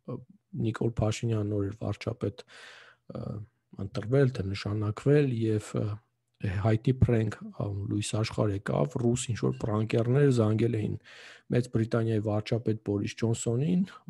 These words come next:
ներկայացել էին որպես Հայաստանի վարչապետ, նորընտիր վարչապետ Նիկոլ Փաշինյան, ու Բորիս Ջոնսոնը, Մեծ Բրիտանիայի վարչապետը, տենց ամ-,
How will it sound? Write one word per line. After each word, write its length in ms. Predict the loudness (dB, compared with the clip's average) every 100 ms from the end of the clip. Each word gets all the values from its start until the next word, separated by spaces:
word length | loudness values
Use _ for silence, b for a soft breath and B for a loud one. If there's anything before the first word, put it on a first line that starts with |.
| 0
ներկայացել 600 | -2 -2 -2 0 2 2
էին 140 | 2
որպես 360 | 0 -2 -4 -2
Հայաստանի 440 | -2 0 -2 -2 -4
վարչապետ, 600 | -6 -4 -4 -2 -4 0
նորընտիր 400 | 2 2 0 0
վարչապետ 600 | 0 -2 -2 -4 -6 -6 -6
Նիկոլ 280 | -4 -4 -4
Փաշինյան, 680 | -4 -4 0 2 4 2 -2 B B B
ու 160 | 0 2 6
Բորիս 320 | 4 4 2
Ջոնսոնը, 540 | 0 0 -2 0 2 2 4 2
Մեծ 180 | 2 2
Բրիտանիայի 500 | 0 0 0 0 0
վարչապետը, 720 | 0 0 -2 0 -4 -4 -2
տենց 180 | -2 0 -2
ամ-, 360 | -2 0 -2